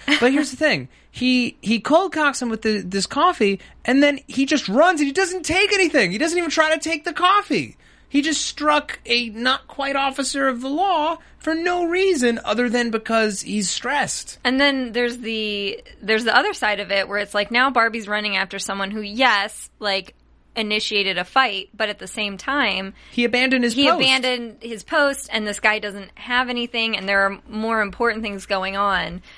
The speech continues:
Speaker 2: because there are thousands of rioters.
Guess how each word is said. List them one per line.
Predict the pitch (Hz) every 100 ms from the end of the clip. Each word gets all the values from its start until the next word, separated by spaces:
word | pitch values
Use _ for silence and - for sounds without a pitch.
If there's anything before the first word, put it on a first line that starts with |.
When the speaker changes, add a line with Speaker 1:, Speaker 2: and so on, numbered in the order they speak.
| - - -
Speaker 2:
because | 190 208 180 165 -
there | - 202 196
are | 180 - - _
thousands | - 196 185 190 185 165
of | 165
rioters. | 175 180 - - 180